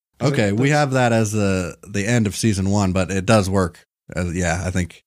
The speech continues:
Speaker 1: We, yeah, it, we discussed it though. But, like, you know how, like, every, every T V show, when it's, like, the first episode of the season, they do something th-, with all different characters you don't recognize in the first scene?
Speaker 2: Yeah.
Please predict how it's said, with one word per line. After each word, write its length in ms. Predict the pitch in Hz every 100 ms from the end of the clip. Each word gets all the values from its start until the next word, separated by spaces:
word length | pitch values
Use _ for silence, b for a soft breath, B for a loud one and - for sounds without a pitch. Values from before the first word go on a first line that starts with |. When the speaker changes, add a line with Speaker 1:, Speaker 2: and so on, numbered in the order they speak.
| _
Speaker 1:
We, 160 | 160 185
yeah, 300 | 208 180 151
it, 180 | 175 170
we 100 | 170
discussed 560 | 170 160 - 190 185 -
it 120 | 151
though. 120 | 147
But, 160 | 147 165
like, 200 | 170 160
you 80 | 185
know 80 |
how, 120 | 196 196
like, 200 | 185 165
every, 480 | 160 160 151 143 - _ _ _ _
every 300 | 151 151 139
T 220 | - 156
V 140 | 139 139
show, 500 | - 147 143 139 -
when 120 | 151
it's, 220 | 135 123 -
like, 160 | 139
the 60 | 143
first 320 | - 143 127
episode 360 | 139 135 - 147
of 60 |
the 80 | 139
season, 420 | 131 147 143 143
they 120 | 143 135
do 320 | 143 139 139
something 580 | - 147 131 131 131 123 _
th-, 140 | - 151
with 160 | 151
all 160 | 143 143
different 380 | 147 147 151 143
characters 520 | 147 147 147 151 147
you 60 | 147
don't 160 | 147 143
recognize 560 | 143 147 147 151 151
in 80 | 156
the 60 | 147
first 300 | 156 151 -
scene? 300 | 156 151 156
Speaker 2:
Yeah. 300 | 127 107 80